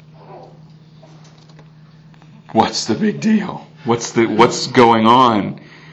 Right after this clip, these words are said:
Arms lopped off, dying a hundred times, shouting people down in the midst of worship, sending them back to their seats,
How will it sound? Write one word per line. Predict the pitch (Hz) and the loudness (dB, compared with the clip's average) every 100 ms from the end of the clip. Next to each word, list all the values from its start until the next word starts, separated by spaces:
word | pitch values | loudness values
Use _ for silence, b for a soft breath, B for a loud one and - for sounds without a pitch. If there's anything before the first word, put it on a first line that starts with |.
| B B - - | B B -20 2
Arms | 113 131 147 143 | 4 4 2 2
lopped | 127 131 135 135 123 | 4 4 4 2 2
off, | 120 123 123 | 4 2 0
dying | 120 123 143 151 | 2 4 4 2
a | |
hundred | 139 139 135 | 2 2 2
times, | 135 131 - | 0 -4 -6
shouting | - 156 175 170 165 | 2 4 4 2 2
people | 175 160 160 | 2 2 2
down | 131 127 151 165 165 | 4 4 4 2 0
in | 127 | -2
the | |
midst | 127 139 - | -2 -4 -4
of | 113 | -4
worship, | 107 123 135 170 170 - b b b b b b - | 2 2 2 -4 -8 -14 b b b b b b -16
sending | - 117 117 | -8 -4 -2
them | 120 101 | -2 0
back | 117 120 - | 2 2 0
to | 123 | -2
their | 120 | -2
seats, | - 123 127 - - - | 2 0 0 -4 -10 -12